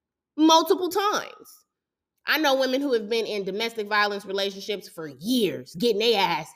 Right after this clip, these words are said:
handed to 'em. Mink, mink, eating that shit. "Oh, he, he has bipolar disorder. Oh, he, you know, po-, post-traumatic stress disorder. It's okay."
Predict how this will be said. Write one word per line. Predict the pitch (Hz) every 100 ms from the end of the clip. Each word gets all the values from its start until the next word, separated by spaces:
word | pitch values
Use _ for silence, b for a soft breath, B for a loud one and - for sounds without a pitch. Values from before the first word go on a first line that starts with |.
| -
handed | 277 277 190
to | 214 165
'em. | 113 - _ _ _
Mink, | 185 339 453 - 180
mink, | 381 480 415 - - _ _ _ _ _ _ _
eating | 349 415 294
that | 208 180
shit. | - 165 - - _ _ _ _
"Oh, | 294 294
he, | 285 339 339 339
he | 349
has | 320 269 214
bipolar | 214 - - 107 -
disorder. | - - - - - 175 370 - _ _ _ _ _ _ _ -
Oh, | 214 277
he, | 285 294 285
you |
know, | 240 139 - -
po-, | 339 - -
post-traumatic | - 277 294 277 247 -
stress | 269 285
disorder. | - 339 - 147 143
It's | - -
okay." | 320 294 175 - -